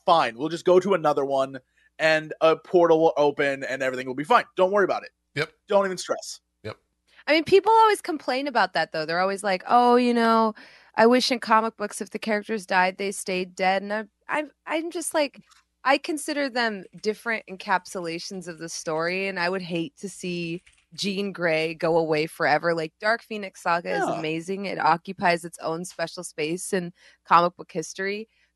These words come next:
Speaker 3: But it would, it, it is sad if you see characters just permanently taken out of rotation. So I don't get mad when they bring 'em back. How many times
Speaker 1: Yeah.
Speaker 3: has Wolverine died? But you know what? God bless that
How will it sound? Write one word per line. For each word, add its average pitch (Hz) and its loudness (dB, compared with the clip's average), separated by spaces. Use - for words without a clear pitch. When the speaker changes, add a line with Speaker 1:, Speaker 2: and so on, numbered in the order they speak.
Speaker 3:
But - -16
it 302 -6
would, 349 -2
it, 320 -6
it 311 -8
is 427 0
sad 214 2
if 185 -12
you 208 -12
see 202 -14
characters 180 -6
just 180 -16
permanently 180 -4
taken 165 -10
out 160 -6
of 151 -10
rotation. 156 -12
So 208 -6
I 214 4
don't 254 0
get 240 -6
mad 170 2
when 160 -6
they 156 -8
bring 147 -12
'em 147 -12
back. 139 -4
How - -14
many 392 -2
times 202 -2
Speaker 1:
Yeah. 349 -4
Speaker 3:
has 170 -8
Wolverine 151 -8
died? 139 -12
But 220 -12
you 277 -4
know 320 -4
what? 349 -4
God 285 2
bless 196 4
that 175 2